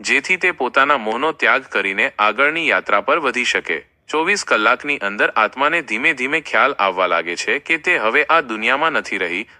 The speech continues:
પણ ત્યાં સુધી તેનો મોહ એટલો વધી જાય છે કે તે પોતાના ઘરે પાછી આવે છે.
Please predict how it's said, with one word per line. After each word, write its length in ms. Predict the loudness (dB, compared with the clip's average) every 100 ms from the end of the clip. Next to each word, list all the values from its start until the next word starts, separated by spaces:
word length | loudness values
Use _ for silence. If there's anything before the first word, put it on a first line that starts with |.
| _
પણ 140 | 0 0
ત્યાં 260 | 2 0
સુધી 300 | 2 -2 -2
તેનો 260 | 0 0 0
મોહ 260 | -2 -4 -2
એટલો 280 | -4 -2 0
વધી 280 | 0 -2 0
જાય 200 | 0 0
છે 220 | 0 -2 -4 -2
કે 120 | -2
તે 160 | 0
પોતાના 460 | -2 -2 0 2 2
ઘરે 260 | 2 0 2
પાછી 420 | 2 0 2 0
આવે 240 | 0 0
છે. 260 | -6 -8